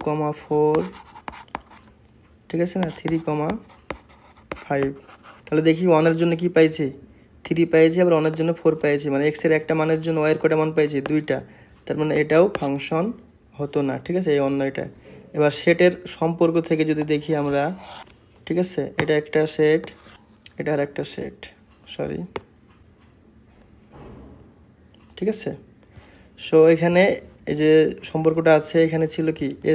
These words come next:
সেট এক্স ওয়ান, টু, থ্রি। আর এখানে কত ছিল? থ্রি, ফোর, ফাইভ, ফোর,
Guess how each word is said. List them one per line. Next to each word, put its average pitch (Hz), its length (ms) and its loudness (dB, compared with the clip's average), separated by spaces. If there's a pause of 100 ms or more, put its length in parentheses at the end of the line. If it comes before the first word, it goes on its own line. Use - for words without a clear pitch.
সেট 160 220 2 (220)
এক্স 160 180 -2 (920)
ওয়ান, 147 320 2 (920)
টু, 151 140 -2 (840)
থ্রি। 139 260 -6 (840)
আর 143 120 -4
এখানে 165 220 2
কত 165 100 2 (120)
ছিল? 175 120 2 (120)
থ্রি, 170 160 -2 (100)
ফোর, 165 160 4 (100)
ফাইভ, 139 220 0 (1400)
ফোর, 151 300 0